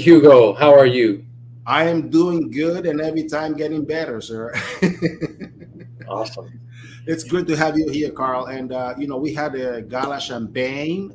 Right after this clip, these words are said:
Speaker 2: and, uh, you know, coaches are excited. Some people had people in their homes all dressed up and celebrating.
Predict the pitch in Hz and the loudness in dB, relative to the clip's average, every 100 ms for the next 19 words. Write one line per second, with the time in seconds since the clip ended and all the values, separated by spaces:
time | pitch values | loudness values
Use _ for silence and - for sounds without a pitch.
0 | 127 123 120 117 117 110 113 127 123 127 | -10 -8 -8 -6 -6 -6 -8 -8 -10 -12
1 | - 143 156 120 120 113 - 127 131 143 | -6 -4 -4 -8 -10 -12 -12 -12 -10 -8
2 | 143 139 123 139 135 123 139 120 123 127 | -8 -10 -8 -6 -6 -6 -10 -10 -8 -8
3 | 127 123 - - - - 143 135 117 104 | -8 -10 -14 -20 -14 -4 -2 -2 -6 -2
4 | 151 196 165 143 127 131 127 120 143 104 | -2 0 -2 -4 -4 -6 -6 -4 -6 -4
5 | 135 151 - 127 123 123 104 - 147 147 | -6 -6 -8 -8 -6 -8 -12 -10 -8 -6
6 | 139 123 123 123 123 | -6 -6 -4 -6 -8